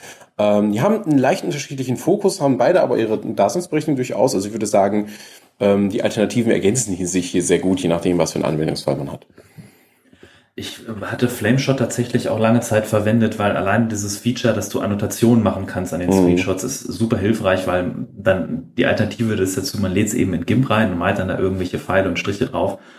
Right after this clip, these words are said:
Speaker 1: <laughs>
Speaker 2: Da ist das aus dem Screenshot-Tool schon super praktisch, sowas zu machen. Und, ähm, da war's, äh,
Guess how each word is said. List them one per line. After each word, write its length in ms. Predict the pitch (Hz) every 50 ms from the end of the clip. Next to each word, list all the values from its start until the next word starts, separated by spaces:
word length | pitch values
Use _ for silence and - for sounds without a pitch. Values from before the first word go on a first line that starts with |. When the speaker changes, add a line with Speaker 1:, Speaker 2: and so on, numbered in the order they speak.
| -
Speaker 1:
<laughs> 160 | - - - -
Speaker 2:
Da 60 | -
ist 80 | - -
das 140 | 101 101
aus 180 | - 104 101 -
dem 80 | - 107
Screenshot-Tool 600 | - - - 131 131 - 120 110 - - 110 110
schon 180 | - - 101
super 240 | 101 113 - - 98
praktisch, 360 | 95 - 101 - - - -
sowas 280 | 82 78 82 85 80 -
zu 80 | 87
machen. 400 | 85 82 80 85 95 113 113 - _ _ _ _ - - - _ _
Und, 460 | - 90 92 92 90 90 87 87 87 -
ähm, 520 | 92 92 90 90 90 90 87 87 87 87 87 87 - _ _ _ _ _ _ _ _ _ -
da 160 | - 90 90
war's, 520 | 98 98 98 98 101 101 - - - - -
äh, 840 | 95 95 95 95 95 95 95 92 92 92 92 92 92 92 90 92